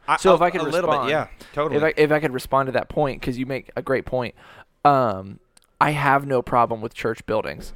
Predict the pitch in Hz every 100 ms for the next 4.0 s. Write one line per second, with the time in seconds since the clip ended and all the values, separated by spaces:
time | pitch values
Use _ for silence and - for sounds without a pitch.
0 | - - - 131 - 139 131 143 139 127
1 | 131 127 - - 127 120 147 139 - 101
2 | 123 120 110 101 - - - 62 - -
3 | 113 107 - - 85 - - - 131